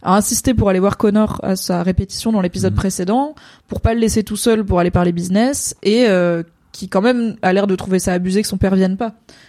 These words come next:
Speaker 1: Donc à la base, le mariage de Connor, pour lui, c'était un moment cool, familial, et son père lui a gâché immédiatement.
Speaker 2: Et aussi, on sait pas ce que Logan reproche à Jerry. On ne,
Speaker 1: Bah
Speaker 2: on
Speaker 1: si, c'est les dick pics.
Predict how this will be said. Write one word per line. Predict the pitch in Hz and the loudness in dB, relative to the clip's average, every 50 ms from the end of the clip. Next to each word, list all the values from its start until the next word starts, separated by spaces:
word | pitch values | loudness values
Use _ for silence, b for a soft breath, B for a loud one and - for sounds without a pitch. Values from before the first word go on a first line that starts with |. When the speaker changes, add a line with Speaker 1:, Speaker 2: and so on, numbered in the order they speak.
| B B B | B B B
Speaker 1:
Donc | 196 185 185 | -8 -4 0
à | 175 | 0
la | 180 180 | 2 4
base, | 208 233 220 | 2 2 2
le | 220 202 | 2 2
mariage | 190 185 185 185 | 2 2 2 2
de | 180 185 | 0 -2
Connor, | - 190 196 233 240 - | -2 0 0 0 0 0
pour | - 180 | 0 0
lui, | 180 202 | 0 0
c'était | 226 - 208 190 - 185 | 2 0 0 0 0 0
un | 175 | 0
moment | 180 185 180 180 180 | 0 0 0 -2 -4
cool, | - - 220 220 | -4 -6 -6 -4
familial, | - 202 190 185 190 208 233 247 247 233 - - - - | -2 -2 -2 0 2 2 2 2 0 -2 -6 -8 -10 -8
et | 190 190 - - - - - - - - - - _ _ _ _ - | -6 -4 -4 -4 -6 -6 -6 -8 -10 -12 -14 -18 _ _ _ _ -20
son | - - - | -16 -8 -4
père | - 190 202 | -2 0 0
lui | 196 202 | 2 0
a | 175 | 0
gâché | 180 202 202 - 226 214 | 0 -2 -2 -2 -4 -4
immédiatement. | 190 190 214 220 226 240 - - 220 202 208 | -2 -2 -4 -4 -4 -6 -4 -2 -2 2 2
Speaker 2:
Et | 220 202 190 | 4 4 2
aussi, | 185 190 - - 170 170 202 - | 2 2 0 0 2 2 0 2
on | - 120 107 | 0 0 0
sait | 95 - - 113 98 | 0 0 0 0 0
pas | - - - 123 143 180 226 208 - _ _ _ _ | 0 0 -2 0 0 -2 -4 -6 -8 _ _ _ _
ce | - - - - 110 | -10 -6 -2 -2 -2
que | - - 110 | 0 2 2
Logan | 104 104 113 117 113 110 113 120 131 | 4 4 4 4 4 4 4 4 4
reproche | 120 101 104 - - - 110 - 113 | 2 2 0 0 0 -2 -2 0 -2
à | 104 | -2
Jerry. | 101 107 101 95 101 120 - _ _ _ _ _ _ _ _ _ _ _ - | 0 2 2 0 0 -4 -10 _ _ _ _ _ _ _ _ _ _ _ -2
On | 117 113 | 0 2
ne, | 110 107 98 95 98 92 92 92 92 92 90 90 | 4 4 4 4 4 4 4 2 2 2 0 -2
Speaker 1:
Bah | - 190 | -2 -2
Speaker 2:
on | 190 | -2
Speaker 1:
si, | 202 202 | -2 -2
c'est | 202 - 180 | -2 -2 -2
les | 175 170 | -2 -4
dick | 175 180 - | -6 -12 -16
pics. | - - | -18 -18